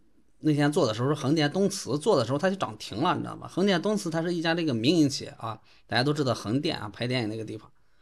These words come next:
世界上最，最大的永磁体啊，永磁铁氧体生产企业啊，最大的软磁体啊，它是最大的软磁体啊，铁氧体的这个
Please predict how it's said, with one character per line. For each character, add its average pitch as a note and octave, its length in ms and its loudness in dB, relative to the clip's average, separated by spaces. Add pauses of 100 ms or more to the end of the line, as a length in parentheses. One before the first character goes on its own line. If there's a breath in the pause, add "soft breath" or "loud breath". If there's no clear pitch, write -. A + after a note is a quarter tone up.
(200)
世 - 160 -2
界 D#3 100 2
上 C#3+ 160 4
最， D3 200 0
最 F3+ 220 2
大 A2 160 -2
的 A2 120 -6
永 G#2+ 180 -2
磁 B2 220 -4
体 G2+ 360 -10 (340)
啊， A2 240 -4 (640)
永 A2+ 220 0
磁 C#3+ 260 -2
铁 C#3+ 320 2
氧 - 200 -2 (580)
体 F#2+ 260 -4
生 D3 180 0
产 A#2+ 140 0
企 - 180 -6
业 G2+ 220 -12
啊， G#2+ 180 -8 (400)
最 D3+ 160 6
大 A#2 140 4
的 A2 140 0
软 A#2+ 360 2
磁 C3 200 -4
体 - 260 -10 (140)
啊， A2 180 -6
它 D3+ 140 -2
是 D3+ 100 4
最 D3+ 160 -2
大 B2 140 0
的 C3 160 0
软 G#2+ 200 -4
磁 D3 140 -4
体 - 300 -8 (680)
啊， G#2+ 180 -4
铁 B2 180 -2
氧 A#2 140 2
体 G2+ 200 -6
的 F#2+ 120 -6
这 G2+ 120 -6
个 G2 320 -8